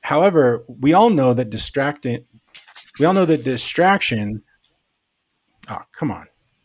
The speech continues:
<laughs> We all know that distraction can instantly kind of pull the plug on certain anxieties, at least for the moment, right? So our, our metaphor before,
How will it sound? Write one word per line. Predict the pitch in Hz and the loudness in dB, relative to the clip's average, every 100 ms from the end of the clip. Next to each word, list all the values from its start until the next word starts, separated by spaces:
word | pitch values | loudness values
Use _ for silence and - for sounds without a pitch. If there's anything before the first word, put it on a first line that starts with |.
| _ _ - | _ _ -12
<laughs> | - - _ _ _ _ _ _ _ _ _ _ _ - - - | -10 -10 _ _ _ _ _ _ _ _ _ _ _ -18 -18 -2
We | 156 | 2
all | 160 214 | 4 6
know | 175 | 4
that | 151 151 | 4 0
distraction | 131 - 151 170 170 - 110 104 _ _ _ _ _ _ _ _ _ _ _ _ _ _ _ _ _ - | -4 -8 -6 -6 -6 -8 -8 -10 _ _ _ _ _ _ _ _ _ _ _ _ _ _ _ _ _ -6
can | - 208 175 147 147 - _ _ _ | -2 0 0 0 -4 -8 _ _ _
instantly | 185 208 - 180 143 131 120 120 _ - | 0 0 -2 -6 -4 -4 -4 -10 _ -4
kind | 180 | -4
of | 151 | -2
pull | - 185 | 0 -2
the | 151 | -2
plug | - 151 95 - - | -4 -4 -4 -16 -10
on | 123 123 117 - | -4 -4 -4 -4
certain | 147 135 117 | -4 -4 -4
anxieties, | 117 139 117 95 - | -4 -4 -4 -6 -4
at | 156 | -2
least | 196 - | 0 0
for | 151 | 2
the | 123 | 2
moment, | 170 135 90 110 | 2 0 -4 -6
right? | 117 113 - | -6 -6 -6
So | - 131 | 2 2
our, | 139 127 | 2 -2
our | 120 | -2
metaphor | 127 139 131 131 | 0 0 2 0
before, | 110 - 160 127 117 | -2 -2 2 2 0